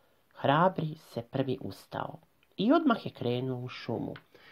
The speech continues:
da bih našao neke biljke, da pomognu Liji da što prije ozdravi. A braća Pilići ga upitaše:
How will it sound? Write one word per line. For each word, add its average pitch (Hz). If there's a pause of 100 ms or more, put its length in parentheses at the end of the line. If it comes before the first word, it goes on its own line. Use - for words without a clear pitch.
(240)
da 123
bih 127
našao 208
neke 135
biljke, - (400)
da 170
pomognu 262
Liji 156
da 139
što 175
prije 139
ozdravi. - (480)
A 165
braća 302
Pilići 147
ga -
upitaše: 87